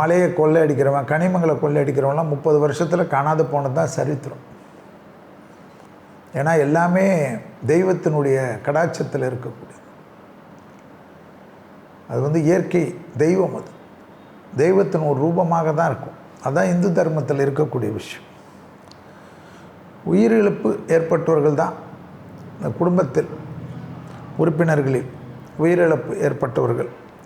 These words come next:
ஒரு வருடத்திற்கு கிரிவலம் செல்லக்கூடாது என்ற ஒரு ஐதீகம். அது கூட உங்களுடைய இந்த வேத விற்பனர்கள்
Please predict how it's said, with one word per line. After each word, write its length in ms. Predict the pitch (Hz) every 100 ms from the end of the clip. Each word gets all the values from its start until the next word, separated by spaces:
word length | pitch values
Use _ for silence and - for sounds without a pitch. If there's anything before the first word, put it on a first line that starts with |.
| - 127 156
ஒரு 140 | 170 165
வருடத்திற்கு 560 | 175 190 165 160 202 160
கிரிவலம் 420 | 170 175 160 139 151
செல்லக்கூடாது 580 | 156 160 156 151 156 185
என்ற 140 | 170 147 135
ஒரு 120 | 131 143
ஐதீகம். 380 | 135 135 - - - - - - - - - - - - 151
அது 100 | 175 190
கூட 100 | 214 185
உங்களுடைய 460 | 180 185 180 175 190 359 - - - - - 147 - - - - - - - - - - 202
இந்த 120 | 151
வேத 280 | 156 175 180
விற்பனர்கள் 640 | 156 156 156 147 131 156